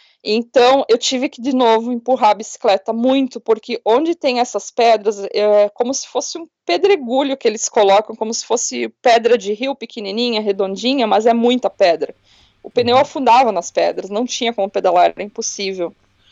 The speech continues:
Speaker 1: Então, nesse dia também eu empurrei muito, muito, muito a bicicleta.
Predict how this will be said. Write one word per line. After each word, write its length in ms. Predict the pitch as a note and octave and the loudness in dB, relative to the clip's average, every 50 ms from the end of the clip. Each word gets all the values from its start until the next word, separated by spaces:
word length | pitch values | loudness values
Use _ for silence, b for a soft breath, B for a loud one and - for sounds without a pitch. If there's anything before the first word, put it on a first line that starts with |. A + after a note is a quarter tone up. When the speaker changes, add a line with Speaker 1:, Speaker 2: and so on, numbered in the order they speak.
| b b b b b b b b b b b b _ _ _ _ | b b b b b b b b b b b b _ _ _ _
Speaker 1:
Então, 580 | G#3+ G#3+ A3 A#3 A3+ - - G#3+ A3 A3 A#3+ | 0 0 0 0 0 2 4 4 6 6 4
nesse 300 | B3 A#3+ A#3 C4+ - - B3 | 4 4 2 2 2 -2 -6
dia 260 | G#3 A3+ A#3+ C4 C4+ | -6 -2 2 2 2
também 500 | C4+ - C#4 B3+ B3 A#3 A3+ A#3 A#3+ A#3+ | 2 2 0 0 2 2 2 2 2 0
eu 80 | A#3+ A#3+ | 0 -2
empurrei 600 | B3 A#3+ - B3 B3+ A#3 B3+ A#3 A#3 A#3+ C4 B3+ | -2 -2 -4 -4 -2 2 2 4 4 2 2 -2
muito, 560 | A#3+ A#3+ B3 B3+ B3 B3 B3+ C4 - - D4 | -4 -2 0 0 0 0 0 -4 -6 -6 -6
muito, 400 | C4 B3 A#3+ A#3 A#3 A#3+ A#3 - | -4 -2 -2 -2 -4 -6 -8 -6
muito 320 | A#3+ A#3 G#3+ G#3+ A3 - A3+ | -6 -6 -6 -6 -4 -4 -4
a 20 | |
bicicleta. 680 | G#3+ A3 - - - - G#3 F#3 F#3+ G3+ - B3+ - | -4 -4 -10 -10 -2 2 4 4 4 4 2 -2 -4